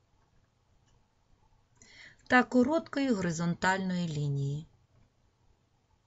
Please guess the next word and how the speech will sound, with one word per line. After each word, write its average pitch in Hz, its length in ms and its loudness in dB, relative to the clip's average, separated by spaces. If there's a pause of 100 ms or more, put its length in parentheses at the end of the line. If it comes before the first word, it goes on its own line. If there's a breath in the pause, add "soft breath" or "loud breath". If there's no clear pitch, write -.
(3000 soft breath)
Починаємо 254 720 4